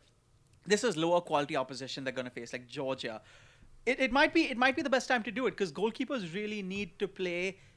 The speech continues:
because they need to get a relationship going with their central defenders. And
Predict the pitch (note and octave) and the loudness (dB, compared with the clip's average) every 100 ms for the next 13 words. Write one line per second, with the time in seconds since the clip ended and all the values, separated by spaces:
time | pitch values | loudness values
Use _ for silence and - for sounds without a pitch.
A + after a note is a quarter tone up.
0 | _ E3 D#3+ F#3+ E3 F3+ D3 D#3 F3 - | _ -10 -2 -2 -2 -4 -6 -8 -8 -8
1 | - E3 C3+ C#3 C#3 - - - _ _ | -10 -6 -2 -2 -2 -8 -20 -20 _ _
2 | - D3 D3 D3+ C#3+ D3 C#3 C3 D3 C3 | -10 -6 -2 -4 -4 -8 -10 -10 -8 -8
3 | B2+ B2 A#2+ A#2 - C3 A2+ - A#2 A2+ | -10 -10 -10 -10 -8 -8 -8 -10 -10 -10
4 | A2 - - - B2+ A#2 A#2 A2 F2 - | -12 -20 -14 -10 -6 -6 -6 -12 -14 -18
5 | - _ - D#3 D#3+ D3+ | -20 _ -2 2 2 0